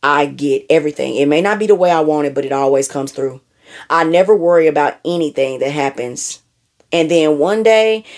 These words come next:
somewhere in my twenties, I think it was around the time I got married, then I started to, like, worry about stuff. Like, when my energy was no longer my energy and I shared my energy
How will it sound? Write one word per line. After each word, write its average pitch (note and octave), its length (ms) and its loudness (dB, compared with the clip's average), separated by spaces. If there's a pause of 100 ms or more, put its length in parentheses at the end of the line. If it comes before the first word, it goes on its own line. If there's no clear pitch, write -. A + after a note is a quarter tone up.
(160)
somewhere G3+ 380 0
in F#3+ 60 0
my F3 140 0
twenties, A3 720 -2 (220)
I D#3 100 -2
think G#3 200 2
it G3+ 60 4
was E3+ 120 0
around E3+ 240 2
the A#3+ 60 2
time F3+ 280 0
I F3 80 2
got D#3+ 240 2
married, G3 520 -2 (300)
then F3 180 2
I F3 100 2
started F#3+ 440 2
to, G3 140 2
like, E3+ 500 2
worry E3 380 2
about B2+ 260 0
stuff. - 580 -12 (880)
Like, F3 280 2
when E3 160 0
my E3+ 220 0
energy G3+ 320 -4
was F3 160 -6
no F3 160 0
longer F3 320 0
my F3 240 -2
energy G3+ 420 -2
and D#3+ 80 0
I D#3+ 100 0
shared F3+ 540 0 (220)
my E3+ 240 0
energy F#3+ 500 -4